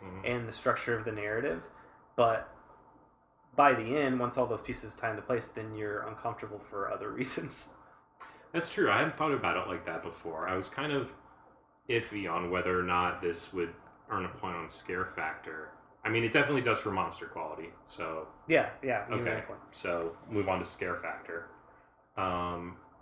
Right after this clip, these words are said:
Speaker 1: yeah, I think that's interesting. It does, the scare factor changes in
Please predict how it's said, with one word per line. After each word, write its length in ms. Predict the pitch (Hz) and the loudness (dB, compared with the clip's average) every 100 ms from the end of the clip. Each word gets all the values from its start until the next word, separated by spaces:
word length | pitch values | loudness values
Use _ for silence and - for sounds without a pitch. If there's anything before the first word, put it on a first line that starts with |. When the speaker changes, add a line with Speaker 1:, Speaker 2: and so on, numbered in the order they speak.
| - _ | -20 _
Speaker 1:
yeah, 160 | 151 160 | -2 -2
I 40 | 95 | 0
think 200 | 135 - | -4 -4
that's 240 | 117 - | -6 -6
interesting. 720 | 110 104 104 - - 85 80 78 - | -8 -6 -6 -6 -6 -8 -8 -12 -12
It 180 | 85 - | -14 -6
does, 640 | 92 92 87 - - - - - _ _ _ _ - | -4 -2 -4 -8 -10 -12 -16 -20 _ _ _ _ -14
the 60 | |
scare 260 | - - 110 | -8 0 2
factor 400 | 123 107 101 90 | 2 2 0 -2
changes 880 | - - 95 92 87 78 78 - - | -6 -6 -4 -4 -6 -8 -10 -12 -16
in 80 | 104 | -14